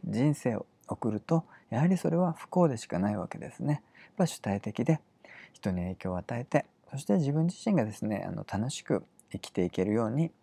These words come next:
するためには、やっぱ物の考え方というのをきちっと日頃からですね、あの、整える習慣を持つっていうのがすごく大事になりますので、まあ、あの、その部分っていうのも頭に入れておくといいんじゃないかなと思いますね。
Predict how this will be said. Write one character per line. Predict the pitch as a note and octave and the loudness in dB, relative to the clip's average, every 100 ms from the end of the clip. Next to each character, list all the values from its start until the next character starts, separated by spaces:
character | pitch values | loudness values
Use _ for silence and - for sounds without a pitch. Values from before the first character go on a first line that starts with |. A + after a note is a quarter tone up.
| - | -20
す | - A2+ | -10 -6
る | A2+ | -4
た | B2 | -4
め | C3 | -2
に | C3+ C3 | -2 0
は、 | |
や | D#3 | 0
っ | - - _ | -2 -20 _
ぱ | B2+ | -4
物 | G#2+ G#2+ | -2 0
の | G#2+ | -2
考 | - F#2+ F#2+ G2 | 0 0 2 0
え | F2+ | -2
方 | - - | -4 -6
と | - | -2
い | F3+ | 0
う | |
の | F#3+ G#3 | 4 2
を | - - _ - | 0 -12 _ -20
き | |
ち | - A#3+ | -4 -4
っ | |
と | - B2+ | 0 0
日 | C3 | 2
頃 | B2 A#2+ | 2 2
か | - D#3 | 2 2
ら | C3 | 4
で | F#2 | 0
す | - | 0
ね、 | A2 F#2 - | 0 0 -2
あ | G2 | -2
の、 | F2+ | -2
整 | - G2 G2+ G#2 A2 | -4 -4 -2 -2 -2
え | A2 | 0
る | B2+ E3 - - - _ | 2 2 0 -18 -20 _
習 | - C3+ D3 | 0 2 2
慣 | - C#3+ | 0 0
を | D3 | 2
持 | D#3 | 2
つ | F3+ - | 0 -4
っ | |
て | - | 0
い | F#3+ | 2
う | |
の | |
が | F3 | 2
す | - A#2 | 0 -2
ご | G#2 | -2
く | F#2 | -2
大 | F#2 F2+ | -4 -4
事 | F#2+ | -2
に | E2+ | -4
な | |
り | E2+ | -2
ま | G2 G#2+ | -4 -6
す | - | -6
の | G#2 | 0
で、 | D#3+ D#3 - - _ | 2 2 -4 -20 _
ま | F#3+ | 0
あ、 | D3+ | 2
あ | |
の、 | G2+ G2+ G#2 | 0 -4 -2
そ | G#2+ | 0
の | G2+ | 2
部 | A2+ | 0
分 | C3 D3+ | 0 -2
っ | |
て | - - | -2 0
い | |
う | |
の | F3 | 2
も | E3 F#2 - | 2 -2 -6
頭 | - G2 F#2+ | -2 0 2
に | D#2+ | 0
入 | E2 | -2
れ | F#2 | -4
て | F#2+ | -6
お | |
く | - | -2
と | - D#3 - | 0 0 0
い | |
い | |
ん | A2 | -4
じ | G2 | -2
ゃ | |
な | F#2+ F2+ | -2 -4
い | |
か | E2+ | -4
な | A#2 C#3+ | -6 2
と | D#3 D3+ - | 2 2 -2
思 | F#2 | -8
い | E2 | -8
ま | - | -10
す | - | -2
ね。 | B2+ C#3+ | 2 2